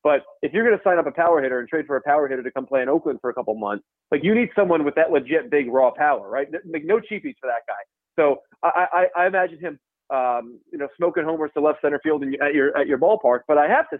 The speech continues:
say, and, and I've done this, uh, qu-, quite a bit here talking on the East Coast, 'cause you may, may or may not have known, we do a lot of Yankees conversation here,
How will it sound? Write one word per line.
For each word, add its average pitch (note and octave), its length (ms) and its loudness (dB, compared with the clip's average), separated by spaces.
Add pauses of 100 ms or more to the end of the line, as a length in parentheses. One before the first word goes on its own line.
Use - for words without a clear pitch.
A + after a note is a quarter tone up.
say, C#3+ 360 2 (880)
and, F#3+ 160 2
and F#3 100 4
I've F#3+ 140 2
done A3 140 0
this, G3 140 -4 (500)
uh, C3 460 2 (140)
qu-, - 200 -18
quite G3 180 2
a F3 40 0
bit E3 120 0
here E3 140 2
talking E3 240 0
on C#3+ 80 -2
the D3+ 40 -2
East F#3 200 -4
Coast, C3+ 200 0
'cause D#3 100 -6
you G#3 100 2
may, G#3+ 200 6
may F3 140 2
or E3 80 2
may D#3 80 2
not D3 160 4
have B2 100 -2
known, C3 300 0 (320)
we G#3+ 100 -2
do A#3 100 4
a C#4 40 8
lot B3 180 6
of E3+ 100 0
Yankees F3 480 -2
conversation C3 640 -4
here, B2+ 320 0